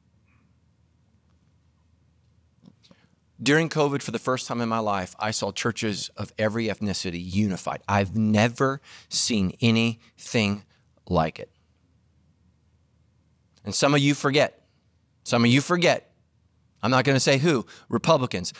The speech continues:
Some of you forget who was the pastor that led the charge to open the church. Does anybody know his name?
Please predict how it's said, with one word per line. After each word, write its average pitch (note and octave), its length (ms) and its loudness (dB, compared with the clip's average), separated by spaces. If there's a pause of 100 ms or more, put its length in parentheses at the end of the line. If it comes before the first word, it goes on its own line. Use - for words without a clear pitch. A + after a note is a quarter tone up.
Some E3+ 300 4
of F#3 140 2
you F3+ 320 4 (580)
forget D#3 840 2 (1040)
who E3 260 4
was F3+ 240 2
the F#3 100 0
pastor C3+ 640 0
that A2+ 200 -2
led A#2+ 320 2
the C3 80 0
charge G2 580 0
to - 100 -4
open G2+ 360 -2
the G2 60 0
church. E2+ 420 -4 (180)
Does - 120 0
anybody E3+ 300 2
know F#3+ 180 4
his F#3+ 160 -2
name? G#3+ 280 2